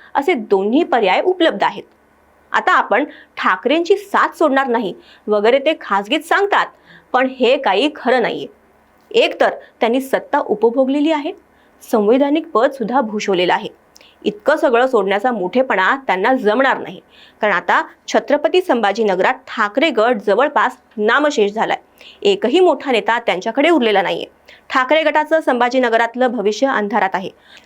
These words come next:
असं असूनही अंबादास दानवे हे फक्त ठाकरेंवरील प्रेमापोटी पक्षात राहतील असं वाटत नाही. त्यामुळे आमदारकी मिळवण्यासाठी ते एकतर भाजपात जातील किंवा शिवसेनेत प्रवेश करतील हे नक्की आहे.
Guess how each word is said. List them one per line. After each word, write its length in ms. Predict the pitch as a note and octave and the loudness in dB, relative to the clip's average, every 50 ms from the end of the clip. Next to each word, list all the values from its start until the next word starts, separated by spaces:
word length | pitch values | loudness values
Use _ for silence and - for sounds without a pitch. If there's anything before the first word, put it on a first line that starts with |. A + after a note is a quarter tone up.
| _ _ | _ _
असं 320 | D#4+ E4 D#4+ G#4+ A4 G4+ | -2 0 2 2 2 2
असूनही 400 | E4+ F4 F4+ E4+ E4 D#4+ D4+ D#4+ E4 | 2 2 2 2 2 2 2 2 2
अंबादास 460 | - B3 B3 A#3 B3 A#3+ A#3+ B3+ B3 | 2 2 0 0 0 0 0 -2 0
दानवे 320 | B3 G#3+ G3+ F#3+ G3 A3 | 0 -2 -2 0 0 0
हे 200 | A#3+ C4 C4 C4 | 2 2 2 0
फक्त 280 | B3+ - - - - B3+ B3+ B3+ | 0 -2 -4 -2 0 -2 -2 -2
ठाकरेंवरील 680 | - - G3+ F#3 - - E3+ E3+ C4+ B3+ A#3 B3 C4+ C4 | -2 -2 -2 -2 0 0 0 0 0 0 0 0 0 -2
प्रेमापोटी 520 | C4 G3 F3+ F#3 G#3 A3 A3 G#3 G3+ A#3+ B3+ | 0 0 0 0 0 0 0 -2 0 0 -4
पक्षात 460 | C4 - - - - - B3 B3 A#3 | -2 -4 -6 -6 -4 -4 -4 -2 0
राहतील 240 | A3+ A3 A3+ C#4+ D#4+ | -2 -2 0 0 -2
असं 180 | D#4 D#4 F#4+ | 2 2 2
वाटत 300 | F#4+ F#4 F4+ - C4 C4 | 0 0 0 -2 -2 -2
नाही. 140 | G#3 F#3+ F3 - - _ _ _ _ _ _ _ | -2 -4 -4 -4 -12 _ _ _ _ _ _ _
त्यामुळे 360 | G#3 F#3 F#3 F#3 F3+ A3 D4+ D#4+ - - - - | -2 -2 0 2 2 2 2 2 -2 -10 -8 -2
आमदारकी 520 | - G#3 G#3 G#3 G#3 A#3 B3+ C#4+ - F4 | 0 0 0 0 0 0 -2 0 0 2
मिळवण्यासाठी 680 | E4 C4+ G#3+ G#3 C4 E4 D#4 - A#3+ F#3+ - G3+ A3+ C#4+ C#4+ - - - _ | 2 4 4 4 4 2 2 2 0 -2 0 -2 -2 -4 -4 -8 -16 -8 _
ते 60 | F4 E4+ | -2 0
एकतर 340 | - - G#3+ G#3+ - D#4+ D4+ | 2 2 0 0 0 0 0
भाजपात 520 | - - - - - - A#3 A#3+ D#4 D#4 | 0 -2 -4 -4 -2 -2 0 0 0 0
जातील 300 | C4 D4+ D4+ D4+ F4+ G4 A#4 A4+ - _ _ _ _ | 0 0 0 0 0 -2 -2 -4 -10 _ _ _ _
किंवा 180 | - F4+ G4 G#4 G#4 | 0 0 0 0 -2
शिवसेनेत 500 | - - E4 D#4+ F#4 F#4 - C4 A#3 D4 | -2 0 0 0 0 0 0 0 0 0
प्रवेश 340 | C#4 - - G3 G#3+ B3 B3+ | 0 0 2 2 2 0 0
करतील 260 | - G#3 F#3+ - C#4+ | 0 -2 -2 0 -4
हे 120 | D#4 G4 G4 | -2 0 0
नक्की 280 | F#4 D#4 C4+ C4+ A3 | 0 0 -2 0 -2
आहे. 180 | F3+ G3 G#3 - | -2 -2 -2 -6